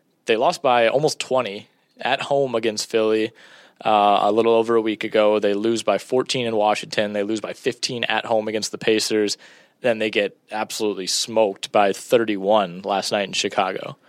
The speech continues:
Like, it's, they're not even, I don't, I, like, I always say I don't like to question effort in professional sports. I think that's kinda just dumb, but you look at games like this and you do have to kinda wonder, um, maybe where the motivation lies with, with this team right now.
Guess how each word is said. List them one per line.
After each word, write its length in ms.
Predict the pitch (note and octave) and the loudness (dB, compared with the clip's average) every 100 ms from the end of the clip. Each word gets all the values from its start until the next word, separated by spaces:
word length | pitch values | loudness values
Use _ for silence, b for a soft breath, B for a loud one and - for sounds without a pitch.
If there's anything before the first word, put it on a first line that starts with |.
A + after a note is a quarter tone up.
| b b b b | b b b b
Like, 100 | B2 | -2
it's, 120 | B2 | -2
they're 200 | D3 C#3+ | -2 -6
not 180 | E3 A2+ A#2+ | -6 -6 -8
even, 100 | - | -4
I 100 | C#3+ | -2
don't, 280 | D3+ C#3 - - - - | -2 -4 -14 -20 -14 -2
I, 180 | C3+ C#3 | 0 2
like, 200 | C#3 - | 2 2
I 100 | C#3 | 2
always 140 | D#3 | 2
say 120 | D#3+ A#2+ | 4 4
I 80 | |
don't 100 | A#2 | 4
like 120 | A#2 A2 | 2 0
to 60 | |
question 380 | - A#2 - A2+ | 0 0 2 -2
effort 420 | G2+ - A#2+ A#2+ | -6 0 0 0
in 120 | B2+ A2+ | -6 -6
professional 400 | A2+ A#2+ A#2 A2 | 0 0 0 -4
sports. 320 | - A#2 A2 | 0 0 0
I 40 | |
think 100 | G#2 | -2
that's 220 | G#2 G2+ - | 0 -2 -2
kinda 340 | G#2 G#2 G2 G#2 - | -2 0 -2 -6 -12
just 200 | - - | -12 -2
dumb, 300 | G2+ G2 A2 | 0 0 0
but 260 | A2 G2+ F#2+ B B B B B | 0 0 -4 B B B B B
you 60 | D3 | -2
look 100 | G#3 | 0
at 100 | F3+ | 2
games 220 | F3 D3+ | 0 2
like 160 | D3 A#2+ | 0 0
this 260 | D3 A2+ A#2+ | 0 0 -2
and 100 | A2+ | -6
you 140 | A2+ | -4
do 180 | B2 C3 | 0 2
have 220 | A#2+ A2+ | 2 0
to 80 | B2 | -4
kinda 240 | - A#2 A2 | -2 -2 0
wonder, 600 | A2 G#2+ G#2+ G#2 G2+ - B B B B | 0 0 2 2 2 -2 B B B B
um, 580 | G#2 G2 F#2+ F#2 F#2 F2+ _ | 2 4 4 2 -2 -12 _
maybe 260 | C3 A#2+ A#2 | -2 2 4
where 200 | G#2+ G#2 | 4 2
the 240 | G2+ - | 0 -6
motivation 680 | G#2+ G#2+ G2+ G#2 G#2 A2 G#2+ | 0 0 2 0 2 0 -4
lies 480 | F#2+ F#2+ F#2+ F#2 - | 0 2 2 0 -2
with, 140 | G2 F#2+ | -4 -4
with 160 | G2 | -4
this 140 | F#2+ - | -4 -4
team 240 | G2+ F#2+ | -4 -6
right 140 | F#2 | -8
now. 240 | G2+ G2 | -6 -8